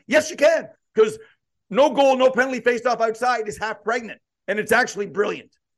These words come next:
It's actually brilliant because if it's one or the other, you imagine now, no, that's actually no goal. And Jason Blake's getting two minutes for interference.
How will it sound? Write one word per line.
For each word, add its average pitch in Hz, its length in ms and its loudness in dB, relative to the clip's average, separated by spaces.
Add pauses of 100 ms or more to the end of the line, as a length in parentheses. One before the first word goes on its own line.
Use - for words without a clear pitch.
It's - 160 -6
actually 220 360 -2
brilliant 190 400 0
because 180 280 -2
if 190 80 -2
it's 180 120 -14
one 254 280 0
or 294 100 2
the 220 200 -2
other, 220 420 -2 (280)
you 220 100 -8
imagine 254 340 -4
now, 240 360 -6 (280)
no, 359 200 0
that's - 220 -2
actually 269 460 -8
no 247 240 2
goal. 190 460 -2 (300)
And 269 160 -14
Jason 285 340 -6
Blake's 285 240 0
getting 294 200 -18
two 294 140 -10
minutes 302 280 -10
for 302 120 -10
interference. 330 800 -2